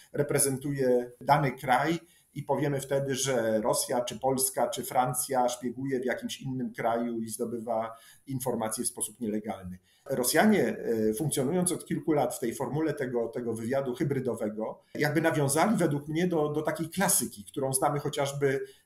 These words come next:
z czasów drugiej wojny światowej, gdzie dużą rolę odgrywała inspiracja, dezinformacja, oddziaływanie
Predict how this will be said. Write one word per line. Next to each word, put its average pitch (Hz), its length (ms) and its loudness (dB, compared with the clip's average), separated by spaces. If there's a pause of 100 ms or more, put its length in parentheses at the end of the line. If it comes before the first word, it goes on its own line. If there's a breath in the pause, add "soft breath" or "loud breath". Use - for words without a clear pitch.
z 131 80 0
czasów 147 300 2
drugiej 139 280 -2
wojny 151 260 2
światowej, 98 640 -6
gdzie 120 440 0 (160)
dużą 135 360 0
rolę 139 340 2
odgrywała 127 760 0 (320 loud breath)
inspiracja, 127 920 0
dezinformacja, 127 960 0
oddziaływanie 143 1000 0